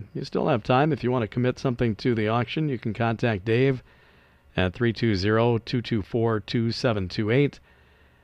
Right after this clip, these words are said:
or Alan at three two zero, five four three, three seven zero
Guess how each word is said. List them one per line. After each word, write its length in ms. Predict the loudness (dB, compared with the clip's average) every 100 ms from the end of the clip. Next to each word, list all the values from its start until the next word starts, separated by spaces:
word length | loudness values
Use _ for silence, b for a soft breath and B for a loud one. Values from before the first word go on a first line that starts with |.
| b
or 280 | -2 0 0 0
Alan 460 | 2 4 4 2
at 120 | 0
three 200 | 0 -2
two 200 | 0 0
zero, 380 | 0 0 0 0
five 340 | 0 -2 -2 -4
four 280 | -2 -2
three, 320 | -2 -4 -4 -4
three 280 | -6 -6
seven 440 | -4 -2 0 0 -4
zero 400 | -2 -2 -2